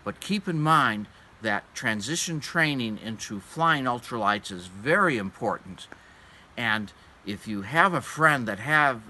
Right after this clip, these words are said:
that has one of these Zeniths, they, especially the seven oh one, they are very close to learning how to fly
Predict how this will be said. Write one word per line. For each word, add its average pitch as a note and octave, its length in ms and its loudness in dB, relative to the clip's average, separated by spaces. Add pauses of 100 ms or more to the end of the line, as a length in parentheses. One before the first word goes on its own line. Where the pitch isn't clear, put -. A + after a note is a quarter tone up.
(580)
that A2 140 -4
has C3+ 260 0
one D3 160 0
of A#2+ 140 -4
these G#2 220 -2
Zeniths, C3+ 680 -2 (640)
they, A#2 160 2
especially A2+ 800 0
the B2 80 -4
seven C#3 340 0
oh A#2+ 60 0
one, A#2+ 400 2
they G2+ 180 -2
are F#2+ 140 0
very C3+ 480 2
close B2 640 -4
to A#2+ 180 -10
learning B2 460 -2
how A#2 200 0
to F#2+ 380 -8
fly G2 580 0